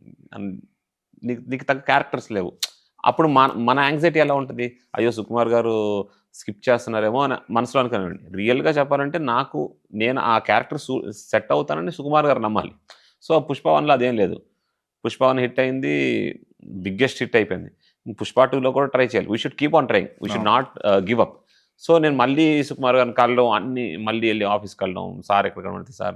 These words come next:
Speaker 1: గుడ్ మార్నింగ్ సార్, గుడ్ ఈవినింగ్ సార్," ఈ, తిరిగేవాడిని. అంటే, మనం ఈ, ఈ ప్రాసెస్ ఏంటంటే సార్, నెవర్ ఎండింగ్ ప్రాసెస్. ప్ర-, ఎప్పటికప్పుడు డైరెక్టర్స్ని, ప్రొడ్యూసర్స్ని అందరినీ కనబడుతుండాలి. ఒక స్టేజ్కి వెళ్ళిన తర్వాత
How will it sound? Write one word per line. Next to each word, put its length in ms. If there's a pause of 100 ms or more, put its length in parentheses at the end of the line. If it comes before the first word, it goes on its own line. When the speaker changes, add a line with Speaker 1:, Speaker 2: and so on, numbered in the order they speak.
(120)
Speaker 1:
గుడ్ 180
మార్నింగ్ 260
సార్, 160
గుడ్ 180
ఈవినింగ్ 260
సార్," 200 (580)
ఈ, 120
తిరిగేవాడిని. 480
అంటే, 180 (240)
మనం 240 (720)
ఈ, 80 (140)
ఈ 60
ప్రాసెస్ 460
ఏంటంటే 300
సార్, 200 (260)
నెవర్ 320
ఎండింగ్ 220
ప్రాసెస్. 320 (720)
ప్ర-, 220
ఎప్పటికప్పుడు 680
డైరెక్టర్స్ని, 800
ప్రొడ్యూసర్స్ని 600
అందరినీ 340
కనబడుతుండాలి. 680 (440)
ఒక 160
స్టేజ్కి 500
వెళ్ళిన 200
తర్వాత 300